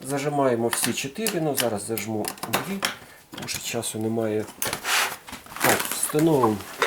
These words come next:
каретку. Каретка, е, ну, як на мене, дуже зручно їздить. Тут є направлення, в яку сторону треба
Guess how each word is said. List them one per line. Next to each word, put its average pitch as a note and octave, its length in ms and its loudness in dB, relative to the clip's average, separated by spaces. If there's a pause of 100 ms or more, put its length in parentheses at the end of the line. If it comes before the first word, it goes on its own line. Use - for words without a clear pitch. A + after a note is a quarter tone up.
(180)
каретку. B2 500 4 (3000)
Каретка, D#3 560 8 (220)
е, B2 560 6 (2250)
ну, E3+ 120 4
як E3+ 200 4
на F#3 100 8
мене, D#3+ 200 8
дуже C#3 320 8
зручно C3 280 4
їздить. C3+ 360 4
Тут F3+ 180 4
є C3+ 120 10
направлення, C3 760 6
в A2+ 60 0
яку B2 340 0
сторону A#2 540 6
треба A2+ 440 4